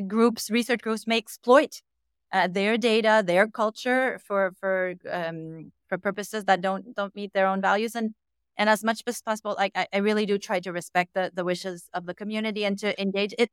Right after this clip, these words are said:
it's a long process. And because they don't want to participate today doesn't mean they won't participate down the line. But I think we also have to be very mindful when we engage in this work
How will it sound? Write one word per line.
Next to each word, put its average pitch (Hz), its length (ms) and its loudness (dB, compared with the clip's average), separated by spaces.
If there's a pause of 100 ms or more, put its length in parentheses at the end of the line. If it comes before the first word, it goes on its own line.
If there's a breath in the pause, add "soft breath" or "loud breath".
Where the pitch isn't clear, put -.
(120)
it's - 300 -10
a 247 120 0
long 226 680 -2
process. 196 720 -6 (540)
And 202 400 4
because 208 320 2
they 208 100 4
don't 196 220 0
want 196 160 -2
to 196 80 -8
participate 185 560 -4
today 180 260 -2
doesn't 185 240 -4
mean 175 160 -4
they 180 140 -2
won't 175 320 -2
participate 180 680 -6
down 165 220 -2
the 160 100 -2
line. 208 300 -2 (500)
But 196 200 2
I 202 80 6
think 226 180 -8
we 226 140 4
also 196 240 2
have 202 160 -4
to 208 80 -8
be 190 160 -4
very 196 420 4
mindful 190 680 -2
when 175 200 -8
we 185 140 -6
engage 180 500 -10
in 190 120 -8
this 180 220 -8
work 165 280 -2